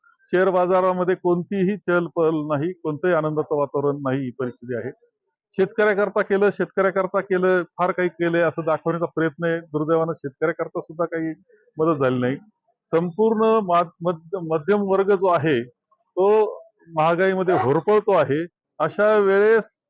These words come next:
त्यांना कोणताही दिलासा त्यामध्ये, अ, मिळालेला नाही, महागाईवर कोणता उपाययोजना नाही.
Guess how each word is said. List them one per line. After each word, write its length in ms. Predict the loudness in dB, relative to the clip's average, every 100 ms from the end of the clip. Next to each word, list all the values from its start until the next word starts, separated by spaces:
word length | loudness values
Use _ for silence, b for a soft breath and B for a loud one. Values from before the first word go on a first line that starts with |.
| _
त्यांना 320 | -2 0 -2
कोणताही 500 | -2 -2 0 0 0
दिलासा 520 | 2 0 2 2 2
त्यामध्ये, 600 | 0 _ 0 0 2 0
अ, 380 | 0 -4 -6 -4
मिळालेला 540 | -2 -2 0 0 0 -2
नाही, 300 | -4 -6 -4
महागाईवर 540 | -2 0 2 2 2
कोणता 320 | 0 -4 -2 0
उपाययोजना 800 | 0 0 2 2 0 -2 -6 -6
नाही. 200 | -8